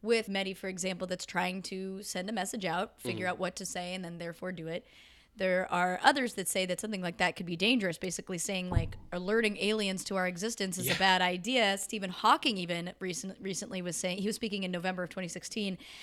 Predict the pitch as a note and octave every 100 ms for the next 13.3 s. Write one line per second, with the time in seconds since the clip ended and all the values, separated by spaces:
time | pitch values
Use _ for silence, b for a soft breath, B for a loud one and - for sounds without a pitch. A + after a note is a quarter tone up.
0 | B B A#3 A#3+ G#3 - G#3+ G#3 G3+ -
1 | G#3+ G3 F#3+ F3+ E3+ - F3 E3 - -
2 | F3+ G3 F3+ F3+ F#3+ G#3+ - _ F3+ F3+
3 | F#3 F#3 F3 F3+ F#3 G3 - F#3 G#3 F#3
4 | - G3+ - F#3 E3+ F3+ G#3 C#4 E4 G#3
5 | G#3 - G3 - A#3 A#3 A3+ C#4 C4+ E4+
6 | F4+ A3 F3+ F3 E3+ E3+ E3 C4 B3+ B3
7 | B3 A#4 D4 - A#3 G#3+ G#3 F#3+ G3+ G3
8 | F#3+ - b b b - F#3+ D4 F#4 B3+
9 | G#3 G3 F#3 G3+ F#3+ F#3+ - G3+ - A#3+
10 | A#3 D#4 E4+ G#3+ - G3 G#3+ G3+ F3+ F#3
11 | F3+ F#3+ F3 F3+ E3+ G#3+ F#3 F#3+ G#3 G3
12 | F3+ F3 - F3+ F#3+ - A3+ C4 G#3 F3
13 | F3+ F3 E3